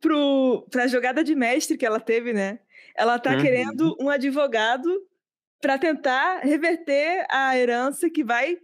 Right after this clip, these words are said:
Speaker 1: pro Matthew. Aí ela pensou, "Hum, quem que eu conheço que é advogado? Ah, o Matthew." Aí ela vai lá e tenta, tipo,
Speaker 2: <laughs>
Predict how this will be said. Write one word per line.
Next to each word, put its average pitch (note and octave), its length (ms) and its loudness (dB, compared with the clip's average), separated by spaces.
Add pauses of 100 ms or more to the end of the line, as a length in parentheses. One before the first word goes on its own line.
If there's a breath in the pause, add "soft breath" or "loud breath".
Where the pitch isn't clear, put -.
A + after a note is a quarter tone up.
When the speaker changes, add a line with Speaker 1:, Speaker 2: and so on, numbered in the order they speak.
Speaker 1:
pro C#4+ 200 -6
Matthew. G#3+ 480 -2
Aí B3 120 2
ela C#4+ 180 2
pensou, D#4+ 440 -2
"Hum, G#3+ 380 -4 (400 loud breath)
quem B4+ 140 4
que B4+ 80 2
eu B4 40 0
conheço D4 380 0
que E4+ 80 0
é D4 40 2
advogado? A3 800 0 (200)
Ah, A4 280 0 (120)
o G#4 140 -4
Matthew." G4 580 0
Aí B3+ 140 0
ela D4 160 2
vai D4 160 0
lá D4 320 0
e E4+ 60 0
tenta, D#4 320 -2
tipo, C#4+ 260 -4
Speaker 2:
<laughs> D#3+ 720 -4